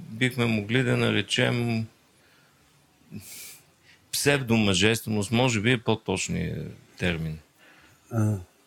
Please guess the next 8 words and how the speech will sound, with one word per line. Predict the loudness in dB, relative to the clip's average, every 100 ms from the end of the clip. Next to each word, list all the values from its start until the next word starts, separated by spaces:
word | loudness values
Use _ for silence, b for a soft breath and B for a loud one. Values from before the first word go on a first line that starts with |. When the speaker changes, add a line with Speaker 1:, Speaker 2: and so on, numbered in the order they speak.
| _ _ _ _ -2
Speaker 2:
добре, | 2 2 2
а, | -2 0
Валя, | 2 4 4
според | 0 0 0
тебе, | 2 4 4 0 -6 _ -4
кога, | -2 2 2 2 -2
кои, | 2 2 2 _ _ -10
нали, | 2 4 2